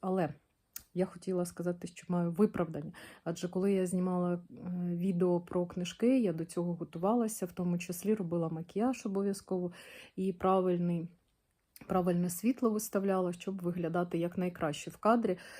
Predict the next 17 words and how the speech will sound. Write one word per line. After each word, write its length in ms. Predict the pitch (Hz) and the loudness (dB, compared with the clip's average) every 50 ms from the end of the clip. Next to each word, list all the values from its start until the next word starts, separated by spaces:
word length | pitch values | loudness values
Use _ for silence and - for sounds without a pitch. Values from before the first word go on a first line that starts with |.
| - - - - - - | -16 -16 -16 -18 -16 -12
Тому, 380 | - - 185 190 202 202 190 170 | -4 0 2 4 4 4 4 2
е, 160 | 143 170 170 175 - - | 0 -2 -4 -4 -2 0
у 80 | 196 | 0
влозі 480 | 185 185 190 208 202 190 180 180 175 170 | 2 4 4 4 4 4 4 2 0 2
я 180 | 170 175 175 | 4 4 2
цього 300 | 175 175 - 175 180 175 | 2 2 0 0 2 2
не 140 | 180 180 185 | 2 2 4
дотримуюся, 760 | 185 220 220 - 262 285 294 277 247 240 226 220 220 - - | 2 2 2 4 4 6 6 8 6 6 4 2 0 -4 -8
в 60 | 180 - | -8 -4
тому 260 | - 175 165 170 175 | -2 -2 -2 -2 -4
числі 560 | 175 - 185 175 - - 170 160 165 160 165 | -6 -8 -10 -10 -6 -4 -2 -2 -2 -2 -2
не 220 | 165 165 165 170 | -4 -4 -4 -2
роблю 280 | 175 180 175 175 170 175 | -2 -4 -4 -4 -6 -8
собі 280 | 175 - - 170 180 175 | -8 -8 -8 -8 -6 -4
макіяж, 760 | 170 175 175 175 - - 214 233 254 269 262 - - - 226 | -4 -4 -6 -6 -2 0 2 2 2 2 0 -4 -6 -2 0
е, 220 | 214 214 214 214 208 _ _ _ - - - _ _ | 0 2 0 0 -2 _ _ _ -20 -20 -20 _ _
в 140 | _ - | _ -20